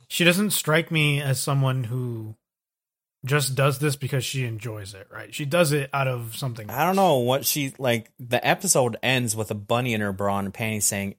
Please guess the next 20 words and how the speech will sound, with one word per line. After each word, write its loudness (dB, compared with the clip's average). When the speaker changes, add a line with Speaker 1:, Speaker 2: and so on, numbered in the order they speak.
Speaker 2:
"It's -2
okay 0
if -6
you -8
choke -2
me -4
out. 0
I'll 0
still 2
get 0
off." 0
Like, -8
she -4
Speaker 1:
Yeah. -8
Speaker 2:
pretty 0
much 4
says 6
that. 0
Speaker 1:
Yeah. -6
Yeah. -14